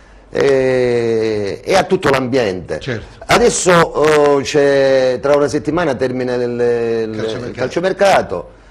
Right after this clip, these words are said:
Speaker 1: Vedremo quello che riusciranno a fare,
Speaker 2: <clears throat>
Speaker 1: perché
Speaker 2: Anto,
Speaker 1: altrimenti sarà dura, eh.
Speaker 2: Anto, tu come la vedi sta cosa?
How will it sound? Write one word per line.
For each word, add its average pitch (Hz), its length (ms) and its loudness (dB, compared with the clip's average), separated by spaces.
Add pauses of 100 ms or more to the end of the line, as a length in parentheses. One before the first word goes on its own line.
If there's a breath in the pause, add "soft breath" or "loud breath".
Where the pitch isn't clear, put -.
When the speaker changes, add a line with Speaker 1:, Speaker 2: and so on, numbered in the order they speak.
(240 soft breath)
Speaker 1:
Vedremo 147 720 2
quello 123 240 2
che 113 760 2
riusciranno 123 500 0
a 147 60 -2
fare, 139 520 2 (140)
Speaker 2:
<clears throat> - 140 -16
Speaker 1:
perché 139 200 0
Speaker 2:
Anto, - 0 - (200)
Speaker 1:
altrimenti 185 320 4
sarà 135 200 4
dura, 107 500 0
eh. 113 200 -10
Speaker 2:
Anto, 151 240 -12
tu 135 100 -10
come 143 180 -8
la 120 100 -6
vedi 95 320 -10
sta - 160 -10
cosa? 87 360 -16